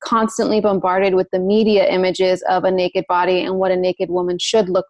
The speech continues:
like and the standard of beauty. And then you're in the real world and you see all these naked women, you're like, "Wow, everyone is so beautiful in their own way," and it makes you feel better about your body. And I was like, "Everyone needs to go to the Korean spa."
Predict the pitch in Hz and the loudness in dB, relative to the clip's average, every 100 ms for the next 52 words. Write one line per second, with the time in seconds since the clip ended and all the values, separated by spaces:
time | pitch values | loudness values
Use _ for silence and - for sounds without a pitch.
0 | - 185 185 185 180 - 196 185 185 170 | -2 -2 -2 -6 -10 -8 -4 -2 -2 -4
1 | 165 208 240 240 180 175 180 _ _ _ | -4 0 2 4 4 4 0 _ _ _
2 | - 220 220 247 233 208 202 202 185 226 | -2 2 2 2 2 2 2 2 2 2
3 | 285 269 220 202 208 208 208 - 220 208 | 4 4 4 4 2 0 -2 -2 0 2
4 | 208 208 208 208 190 208 220 220 214 214 | 2 0 0 0 2 2 2 0 0 0
5 | 208 240 262 - 247 247 269 254 247 233 | 0 -2 -2 0 2 4 4 4 4 0
6 | - - 226 220 214 202 226 220 - 214 | -2 -2 2 2 2 2 2 2 0 0
7 | 202 202 196 - 196 202 202 185 185 202 | 2 0 -2 0 0 0 0 2 2 4
8 | 220 214 202 208 220 - 226 247 220 214 | 2 2 0 0 0 0 0 2 4 4
9 | 190 190 196 190 190 226 302 226 185 - | 4 2 2 2 2 2 2 4 4 2
10 | - - _ _ _ - 254 277 285 277 | -2 -10 _ _ _ -2 0 4 4 2
11 | - _ - 320 370 359 339 285 262 277 | -4 _ 0 2 4 4 4 4 2 2
12 | 233 240 214 - 214 208 208 - | 2 4 2 2 2 0 -2 -2